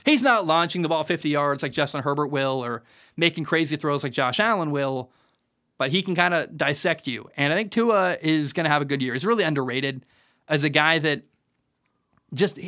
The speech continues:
again, he's not gonna wow you. He's never gonna make a throw where you're like, "Oh my goodness." But as a guy who watches a lot of film, and I, I think I got a good understanding of the quarterback position, I was wowed a couple times watching Tua just during the, the preseason game. I'm like,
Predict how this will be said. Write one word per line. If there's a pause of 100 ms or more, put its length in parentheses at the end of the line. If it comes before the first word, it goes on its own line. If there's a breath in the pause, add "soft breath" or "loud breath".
again,
he's
not
gonna
wow
you.
He's
never
gonna
make
a
throw
where
you're
like,
"Oh
my
goodness."
But (520 soft breath)
as
a
guy
who
watches
a
lot
of
film,
and
I, (120)
I
think
I
got
a
good
understanding
of
the
quarterback
position, (580 soft breath)
I
was
wowed
a
couple
times
watching
Tua (120)
just
during
the, (120)
the
preseason
game.
I'm
like,